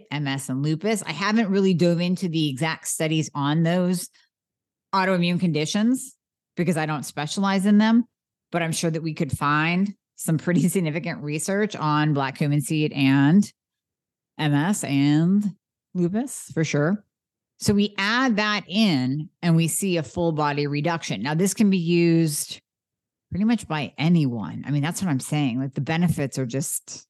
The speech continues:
phenomenal for the body, phenomenal. But definitely if you are working at lowering your Hashimoto antibodies. Yes, you can take it with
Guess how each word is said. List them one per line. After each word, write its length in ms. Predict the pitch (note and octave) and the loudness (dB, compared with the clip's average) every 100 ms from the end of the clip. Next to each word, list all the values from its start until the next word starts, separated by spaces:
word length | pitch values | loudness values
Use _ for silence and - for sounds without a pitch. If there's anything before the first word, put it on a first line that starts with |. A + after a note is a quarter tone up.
| _ _ _ _ _ _ _ - | _ _ _ _ _ _ _ -4
phenomenal 560 | E3+ D3 D3 D3+ C3 | 0 2 2 2 0
for 140 | B2+ C3 | -2 -6
the 100 | A#2+ | -4
body, 640 | A#2 B2+ G#2+ A2+ C#3 - _ | -4 -4 -6 -8 -12 -12 _
phenomenal. 680 | - C#3 C#3 C#3 G2 F#2 C#3 _ _ - | -4 0 0 0 -2 -6 -8 _ _ -4
But 140 | D3 | 0
definitely 420 | F#3 E3+ F#3+ F3 | 0 0 0 0
if 100 | D#3+ | 0
you 140 | D#3 D3 | -2 -2
are 160 | C#3+ | -2
working 420 | C3+ C3+ C#3+ D3 A#2+ | -2 -4 -4 -6 -2
at 320 | C3 B2+ - _ - | -2 -4 -8 _ -4
lowering 480 | D3+ D3+ D3 C#3+ C#3 | 0 2 2 2 2
your 240 | C3 B2+ | 0 -2
Hashimoto 480 | B2 B2+ C3 C3 A#2+ | -4 -4 -2 0 0
antibodies. 600 | B2+ A#2 E2+ E2 - - _ _ _ _ _ | 0 -2 -6 -12 -14 -18 _ _ _ _ _
Yes, 400 | C#3 F#3+ A3+ A3 | -2 0 0 0
you 80 | A3+ | 2
can 140 | G#3 | 4
take 180 | G3 E3+ | 2 0
it 120 | D#3+ | 0
with 200 | D3+ F3 | 0 -2